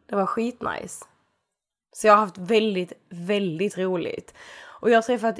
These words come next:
jättemycket bra människor på vägen. Jag har liksom träffat på mindre bra människor som har liksom tänkt mer pengar, och man blir lurad, man lär sig, man får motgångar, man får jättemycket roliga grejer.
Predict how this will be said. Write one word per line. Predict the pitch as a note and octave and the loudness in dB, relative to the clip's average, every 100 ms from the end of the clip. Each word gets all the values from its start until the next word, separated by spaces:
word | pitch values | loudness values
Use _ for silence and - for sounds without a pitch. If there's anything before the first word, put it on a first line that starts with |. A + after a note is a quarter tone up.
| - | -8
jättemycket | G3 B3 B3+ A3 G#3+ A3 | -4 -4 -4 -4 -2 0
bra | G#3+ | 0
människor | G#3 G#3 G#3 F#3+ F3+ F#3 | 2 0 0 -2 -6 -8
på | G3 | -6
vägen. | F#3 E3 D#3+ E3 F3 A#3 D#4+ D#4+ | 0 2 0 0 0 0 -2 -2
Jag | A3+ | 0
har | G#3+ | 0
liksom | G#3 G3+ G3 F3 F3 _ | 0 0 0 0 -2 _
träffat | - F#3+ F3 | -8 -8 -6
på | - E3+ D3+ - _ _ _ _ _ _ _ _ _ _ _ _ _ _ _ _ _ | -4 -2 -2 -8 _ _ _ _ _ _ _ _ _ _ _ _ _ _ _ _ _
mindre | F#3+ D3 D3 G3+ B3+ | -6 -6 -8 -6 -4
bra | D4 D4 | -2 -2
människor | C#4 C4+ C4+ C4+ B3+ C#4+ | -2 -4 -2 -2 -2 -4
som | A3+ G#3+ | -4 -2
har | G#3 | 0
liksom | G#3 G3+ G3+ F#3+ | -2 -2 -4 -4
tänkt | F#3+ F3+ - | -8 -10 -10
mer | G3+ F#3 | -8 -6
pengar, | - - F3 E3+ F3 F3+ F#3+ F#3+ F3 | -6 -6 -6 -4 -2 2 4 4 2
och | E3+ E3 E3 - _ _ _ - | 0 0 -4 -12 _ _ _ -2
man | G#3+ F#3+ | 0 2
blir | F#3+ D#3+ D#3 | 0 -2 -2
lurad, | E3+ F#3 A3 G3 F3+ F#3 G#3 B3 - _ | -2 2 2 2 4 4 2 -4 -8 _
man | G3 G3+ | -8 -4
lär | G3 E3 D3+ | -2 -2 -4
sig, | - - F#3 F#3+ G#3+ A3 _ _ _ | -6 -4 -2 -2 -4 -10 _ _ _
man | F#3+ F3+ | -8 -6
får | F#3+ | -4
motgångar, | G3+ F#3+ - F3 F#3 F3 E3+ F#3 | -4 -4 -6 -8 -6 -4 -4 -4
man | F3 F3 | -6 -6
får | F#3+ | -6
jättemycket | F#3 F3+ - E3+ E3 F#3 | -6 -8 -12 -12 -10 -8
roliga | G3 F#3+ F#3 | -6 -4 -4
grejer. | F#3+ F#3 F3+ F#3+ | -4 -2 -2 -4